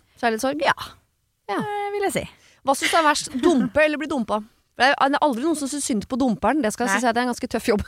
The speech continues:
Speaker 1: <laughs>
Speaker 2: Ja, eh, og det er jo, eh, det er jo noe jeg tar opp i, i boka.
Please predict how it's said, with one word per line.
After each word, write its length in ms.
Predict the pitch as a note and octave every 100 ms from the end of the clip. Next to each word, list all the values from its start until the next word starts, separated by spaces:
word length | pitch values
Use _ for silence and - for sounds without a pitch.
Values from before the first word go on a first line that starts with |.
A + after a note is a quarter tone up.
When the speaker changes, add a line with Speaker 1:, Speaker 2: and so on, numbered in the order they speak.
| -
Speaker 1:
<laughs> 100 | C4
Speaker 2:
Ja, 220 | C4 E4+ A4+ -
eh, 180 | E4 D#4
og 100 | C4+
det 100 | E4
er 200 | A4 C4+
jo, 160 | C4+ C4+ C#4
eh, 380 | C4+ C4 C4 - - A#3+ - -
det 300 | A#3+ F4 F4
er 380 | G4+ - D#4+ D#4 G#3
jo 100 | B3+
noe 160 | C4 G#3
jeg 120 | A3+
tar 180 | A#3 F3+
opp 160 | F#3
i, 560 | F#3+ G3+ G3+ G3+ G3+ G3
i 40 |
boka. 280 | F#3+ F3 -